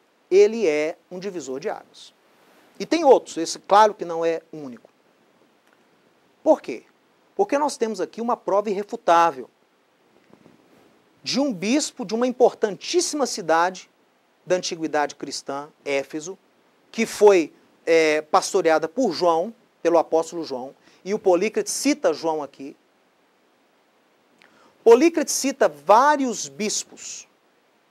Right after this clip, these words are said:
que também não aceitavam a decisão de Roma,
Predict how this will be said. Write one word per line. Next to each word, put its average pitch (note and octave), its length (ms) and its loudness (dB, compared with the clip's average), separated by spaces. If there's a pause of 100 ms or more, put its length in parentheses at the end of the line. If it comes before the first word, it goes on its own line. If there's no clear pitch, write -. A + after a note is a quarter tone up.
(560)
que A#3+ 100 -4
também A#3 640 2
não G#3+ 380 -4
aceitavam F#3 760 0
a F3+ 40 -4
decisão D#3 600 -8
de G#3 140 -6
Roma, F#3 520 0